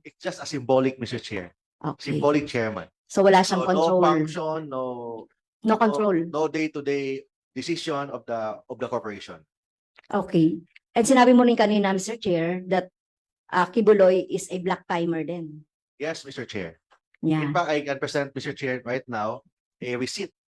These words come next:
Speaker 1: that, uh, the Kingdom of Jesus Christ is a black timer of S M N I.
Speaker 2: So are you,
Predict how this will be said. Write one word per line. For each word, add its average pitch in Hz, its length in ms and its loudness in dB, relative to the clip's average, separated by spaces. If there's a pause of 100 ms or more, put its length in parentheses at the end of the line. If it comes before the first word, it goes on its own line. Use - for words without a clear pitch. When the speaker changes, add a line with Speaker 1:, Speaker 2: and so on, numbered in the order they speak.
Speaker 1:
that, 113 400 -4 (400)
uh, 107 240 -4
the 110 160 -12
Kingdom 165 320 -6
of 139 160 -8
Jesus 135 240 -12
Christ 117 560 -6 (240)
is 120 320 -8
a 110 400 -4
black 139 240 -4
timer 143 560 0
of 110 160 -8
S 120 160 -10
M 113 80 -10
N 98 160 -8
I. 85 240 -16 (1500)
Speaker 2:
So 285 80 6
are 302 80 10
you, 320 80 10